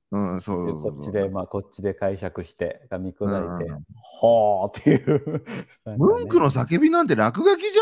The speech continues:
Speaker 1: ゃんって思っちゃう人も。
Speaker 2: あ、そうそう。これが一回目ですよね。
Speaker 1: 味わい方が分かれば。なるほど、
Speaker 2: そうそうそう。
Speaker 1: なるほど。全部できるようになった上で崩してこれか、みたいな、なんか。
Speaker 2: じゃ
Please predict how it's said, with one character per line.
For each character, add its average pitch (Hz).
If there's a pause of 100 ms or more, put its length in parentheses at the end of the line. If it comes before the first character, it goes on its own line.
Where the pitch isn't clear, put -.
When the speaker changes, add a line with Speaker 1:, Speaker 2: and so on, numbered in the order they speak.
(140)
Speaker 1:
ゃ 143
ん 117
っ 101
て 107
思 107
っ 107
ち 110
ゃ 98
う 98
人 101
も。 92
Speaker 2:
あ、 82
そ 73
う 67
そ 65
う。 -
こ 120
れ 135
が 131
一 135
回 123
目 139
で 131
す -
よ 120
ね。 156
Speaker 1:
味 -
わ -
い 151
方 -
が 117
分 139
か -
れ -
ば。 - (380)
な -
る 87
ほ 87
ど、 85
Speaker 2:
そ 76
う -
そ 87
う 85
そ -
う。 -
Speaker 1:
な -
る -
ほ -
ど。 - (560)
全 135
部 127
で 131
き 151
る 160
よ 165
う 151
に 143
な 151
っ -
た 202
上 277
で 294
崩 269
し 247
て 294
こ 185
れ 147
か、 101
み -
た -
い -
な、 -
な 101
ん 101
か。 -
Speaker 2:
じ 107
ゃ -